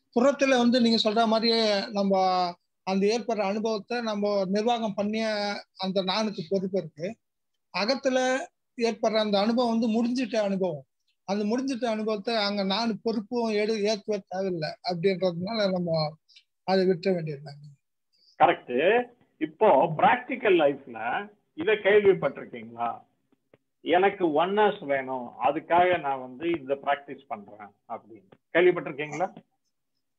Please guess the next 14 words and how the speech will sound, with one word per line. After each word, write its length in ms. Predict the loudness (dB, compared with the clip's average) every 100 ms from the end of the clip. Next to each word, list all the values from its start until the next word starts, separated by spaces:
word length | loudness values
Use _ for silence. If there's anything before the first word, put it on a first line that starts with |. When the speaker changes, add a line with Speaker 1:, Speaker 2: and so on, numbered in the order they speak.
| _ -2
Speaker 1:
ஆ, 300 | 0 2 2
ஆமாங்க, 380 | 0 -2 -6 -8 -2
கேள்விப்பட்டிருக்கேன். 800 | -2 -2 -8 _ _ _ -18 -2
Speaker 2:
இப்போ 320 | 2 4 6 4 6 4 2 -8 _ _ _ _ 0
அவனுடைய 640 | 6 8 8 6 6 6
life 320 | 6 4 4
எப்படி, 420 | 2 2 2 4 2
எப்படி 460 | -2 -6 0 4
கஷ்டப்படுவான்? 880 | 4 4 2 0 0 0 -2 -4 -8 -10
Because 340 | -4 0 0
அவன் 280 | -2 -8 -6
புறத்துல 440 | -2 -2 2 2
ஒண்ணு 420 | 4 0 -2 -4 -10 -2
ஆச்சுன்னா 720 | 2 0 -2 -14 -12 -10 -12